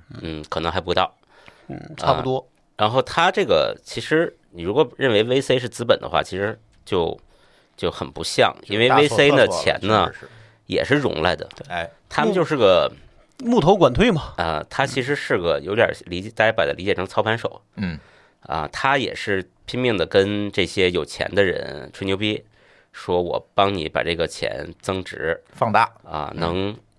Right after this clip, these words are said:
Speaker 1: 多少，一年百分之三四、三四十、五六十，
Speaker 3: 嗯。
Speaker 1: 特别大规模的这个
Speaker 2: 一个回报。
Speaker 1: 回报。
Speaker 2: 嗯。
Speaker 1: 然后，那他靠什么来呢？其实你发现有名的做V C的人，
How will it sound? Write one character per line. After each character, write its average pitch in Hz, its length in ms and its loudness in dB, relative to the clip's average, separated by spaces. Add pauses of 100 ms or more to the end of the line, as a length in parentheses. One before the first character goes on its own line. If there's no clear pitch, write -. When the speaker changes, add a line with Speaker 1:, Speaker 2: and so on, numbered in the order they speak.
(200)
Speaker 1:
多 92 140 2
少， - 340 0
一 107 160 -4
年 82 480 0
百 73 120 0
分 85 80 -6
之 87 60 -2
三 92 220 0
四、 - 260 -8 (120)
三 - 180 -2
四 90 120 -4
十、 82 280 -2
五 82 140 -6
六 82 120 0
十， 80 380 -4 (180)
Speaker 3:
嗯。 80 280 -12
Speaker 1:
特 101 120 -2
别 87 120 2
大 95 180 0
规 85 140 -4
模 82 200 -6
的 76 600 -4
这 120 60 -6
个 117 60 0
Speaker 2:
一 120 40 0
个 - 20 -6
回 113 180 0
报。 117 160 2 (120)
Speaker 1:
回 80 180 -8
报。 76 320 -2
Speaker 2:
嗯。 - 100 -14 (440)
Speaker 1:
然 82 120 -2
后， 87 380 4 (380)
那 135 160 0
他 147 240 -2
靠 135 240 0
什 - 180 -10
么 80 80 -8
来 62 220 -4
呢？ - 260 -14
其 - 160 -10
实 95 180 -6
你 85 120 -8
发 90 160 2
现 92 240 0 (460)
有 92 200 -2
名 78 300 -8
的 101 280 6
做 92 140 -2
V 87 140 -4
C 82 180 -4
的 80 100 -4
人， - 160 -10